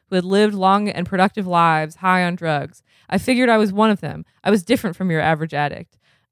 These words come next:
Uh, and then later he is describing his attitude as he's putting out his next record. He says,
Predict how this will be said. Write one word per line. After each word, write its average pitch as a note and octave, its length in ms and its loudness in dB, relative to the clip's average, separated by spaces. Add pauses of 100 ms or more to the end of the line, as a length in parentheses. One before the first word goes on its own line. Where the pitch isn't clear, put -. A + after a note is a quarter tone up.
Uh, F3 200 2
and E3 120 0
then E3 140 2
later F3 280 0
he E3+ 460 -4 (180)
is E3 280 -2
describing D#3+ 580 -2
his D3+ 400 -2
attitude D#3 420 -2
as D3+ 120 -6
he's D#3 100 -12
putting D3+ 220 -10
out C#3+ 60 -10
his C#3+ 100 -8
next F3 240 0
record. D3 260 -4
He D3 60 -10
says, D3+ 300 -4